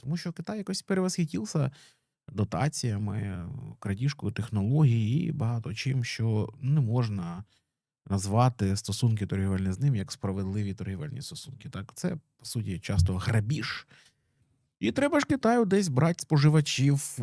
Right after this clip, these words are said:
і шукати він хоче цих спож-, споживачів у себе на Китайщині. Але тут проблема, що чим багатше споживач, тим багатше він більше питань буде ставити до комуністичної партії. Цунцванг. Компартії виходить.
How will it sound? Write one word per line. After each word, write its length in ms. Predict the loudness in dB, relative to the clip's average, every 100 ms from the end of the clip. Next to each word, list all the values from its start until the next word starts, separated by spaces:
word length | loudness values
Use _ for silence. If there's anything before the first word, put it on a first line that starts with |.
| -4
і 160 | -2 -2
шукати 440 | -2 0 0 2
він 140 | 2
хоче 280 | 2 2 0
цих 160 | 0 -2
спож-, 280 | -2 -4 -4
споживачів 760 | -2 0 2 0 0 0 2
у 60 | 2
себе 400 | 2 2 4 4
на 120 | 4
Китайщині. 720 | 2 4 4 4 4 4 4
Але 220 | 4 4
тут 260 | 4 2 0
проблема, 420 | 0 0 0 -4 -6
що 380 | -8 -4 -2 -4
чим 240 | -6 -4 -2
багатше 560 | 0 -2 -2 0 0 -2 -8 _ _ _ _ _ -6
споживач, 540 | -4 -2 -2 -4 -6
тим 280 | -2 0 2
багатше 580 | 2 2 -2 -4 -6 -4
він 420 | -2 -4 -4 -8 -14 _ -10
більше 340 | -6 -4 -6
питань 360 | -6 -2 4 6
буде 180 | 8 6
ставити 400 | 6 6 8 8
до 100 | 6
комуністичної 600 | 4 2 2 0 4 6
партії. 540 | 8 6 8 8 8 6 -10 -20 _
Цунцванг. 600 | 0 2 4 4 6 4 0 -12 -16 _ _ _ _ _ _ 2
Компартії 560 | 4 6 4 2 0
виходить. 380 | 0 0 0 -4